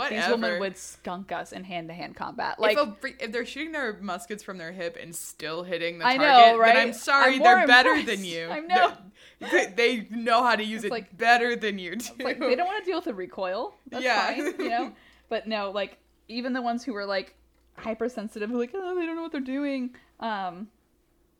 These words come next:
Speaker 1: they, they, even then were like, "Oh, hand-to-hand combat, we were s-, we, we'd be screwed.
Speaker 2: Yeah.
Speaker 1: Like, these women are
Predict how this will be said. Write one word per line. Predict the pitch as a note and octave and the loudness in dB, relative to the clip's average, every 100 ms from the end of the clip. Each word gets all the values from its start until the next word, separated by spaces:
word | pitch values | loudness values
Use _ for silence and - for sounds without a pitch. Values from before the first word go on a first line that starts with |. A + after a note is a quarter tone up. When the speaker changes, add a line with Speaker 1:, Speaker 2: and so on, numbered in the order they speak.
| _ _ _ _ _ _ _ _ _ - | _ _ _ _ _ _ _ _ _ -20
Speaker 1:
they, | F#3 G3+ F3 | -8 -6 -6
they, | F#3+ G3 | -8 -10
even | G#3 F#3+ | -8 -10
then | E3+ D#3+ | -10 -10
were | E3+ | -8
like, | E3+ - | -8 -8
"Oh, | G2+ A2 - A#3 - - - | -8 -8 -10 -14 -18 -20 -16
hand-to-hand | G3 F#3 F#3+ - | -14 -14 -14 -14
combat, | - D#3+ F3 - | -14 -12 -12 -12
we | - | -14
were | - | -18
s-, | - - G#3 | -20 -20 -18
we, | A3 - | -18 -16
we'd | A3 G#3+ | -14 -14
be | G3+ | -14
screwed. | G#3 - A#3 E3+ G2+ - | -18 -20 -18 -16 -16 -14
Speaker 2:
Yeah. | F3+ | -10
Speaker 1:
Like, | - - - | -10 -10 -14
these | G#3+ A3 | -16 -14
women | F3+ F3 | -14 -12
are | F#3 F3 G#3+ | -8 -8 -10